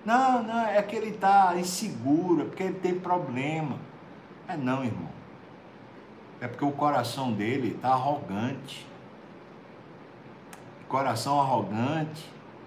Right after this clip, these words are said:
é um mal grave. Ele tá contra Deus. E pode ter certeza, haverá consequências sociais.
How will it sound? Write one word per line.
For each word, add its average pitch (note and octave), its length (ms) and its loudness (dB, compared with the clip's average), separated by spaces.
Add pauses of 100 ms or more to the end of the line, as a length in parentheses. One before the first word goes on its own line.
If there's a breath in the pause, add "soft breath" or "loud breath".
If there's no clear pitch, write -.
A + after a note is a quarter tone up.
(200)
é G#2 60 -2
um C#3+ 120 -2
mal B2 600 4 (120)
grave. A#2 680 0 (1120)
Ele G2 140 -12
tá C3 120 0
contra C#3+ 380 -2
Deus. G#2+ 720 -4 (1120)
E B2 180 2
pode C#3 380 -2
ter F3+ 100 -4
certeza, C3 580 -6
haverá D#3 680 6
consequências C#3 840 -4
sociais. F3 1300 0